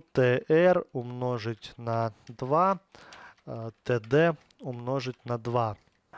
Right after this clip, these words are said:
А, мы получаем вот такую вот таблицу. Давайте сделаем один, два, три, четыре. Сохраняем. Добавляем еще здесь, э, пусть будет, э, вот таким вот образом.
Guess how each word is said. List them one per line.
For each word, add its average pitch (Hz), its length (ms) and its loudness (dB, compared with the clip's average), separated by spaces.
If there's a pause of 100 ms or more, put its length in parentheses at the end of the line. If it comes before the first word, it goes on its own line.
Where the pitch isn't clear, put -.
(360)
А, 127 180 4
мы 147 200 2
получаем 135 560 0
вот 139 120 -2
такую 131 360 -4
вот 117 180 -4
таблицу. 151 480 -2
Давайте 131 380 0
сделаем 117 320 -2
один, 123 380 -4
два, 120 380 2 (520)
три, 120 400 0
четыре. 233 520 0 (540)
Сохраняем. 135 1200 0 (640)
Добавляем 143 720 0
еще 127 560 -2
здесь, 113 540 -8
э, 135 100 -6
пусть 117 280 -4
будет, 110 380 -6 (580)
э, 156 40 -12 (140)
вот 117 320 -2 (100)
таким 127 400 -4
вот 120 240 0
образом. 214 560 2